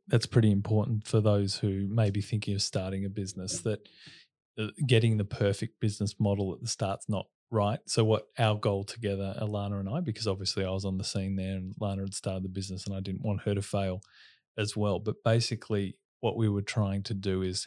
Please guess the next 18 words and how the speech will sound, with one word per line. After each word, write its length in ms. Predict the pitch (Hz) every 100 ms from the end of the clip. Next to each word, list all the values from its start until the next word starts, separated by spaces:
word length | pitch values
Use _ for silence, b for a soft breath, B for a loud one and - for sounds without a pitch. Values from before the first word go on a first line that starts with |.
| -
how 140 | 123 143
much 300 | 151 131 120
money 400 | 110 104 95 98
would 240 | 107 98
we 220 | 98 98
need 260 | 95 95 98
to 80 | 104
bring 300 | 104 98 98
in 160 | 95
in 120 | 95 95
a 60 |
week 460 | 95 92 127 - - _ _ _ _ _ -
in 100 | 113
order 240 | 101 101 98
to 300 | - 101 98
replace 600 | 101 - 107 104 - -
Lana's 420 | 101 98 95 95 -
wage? 600 | 98 90 101 165 -